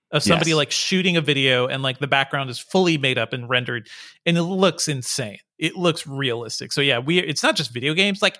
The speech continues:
Speaker 1: everything. Production.
Speaker 2: Yes.
Speaker 1: The idea of a green screen will be, uh, you know, uh, child's play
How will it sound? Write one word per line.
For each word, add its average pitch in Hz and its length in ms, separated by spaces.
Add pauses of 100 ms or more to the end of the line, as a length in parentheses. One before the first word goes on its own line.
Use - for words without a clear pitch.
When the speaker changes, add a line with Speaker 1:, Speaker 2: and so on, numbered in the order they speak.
Speaker 1:
everything. 147 380
Production. 165 420
Speaker 2:
Yes. - 340 (160)
Speaker 1:
The 165 140
idea 175 260
of 196 80
a 180 60
green 151 340
screen 196 480
will 160 180
be, 156 500 (440)
uh, 170 420
you 170 140
know, 131 500
uh, 143 220
child's 156 360
play 110 300